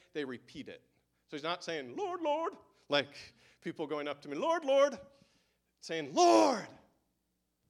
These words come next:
Saying, "Not everyone who says to me, even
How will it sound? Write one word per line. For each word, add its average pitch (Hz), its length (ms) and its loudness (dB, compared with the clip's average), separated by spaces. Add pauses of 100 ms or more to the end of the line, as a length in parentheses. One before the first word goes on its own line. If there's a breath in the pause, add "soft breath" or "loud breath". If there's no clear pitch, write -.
(580)
Saying, 165 240 -8
"Not 208 180 -4
everyone 214 420 -6
who 180 200 -8
says 202 600 -8
to 160 80 -14
me, 151 240 -10
even 196 240 -10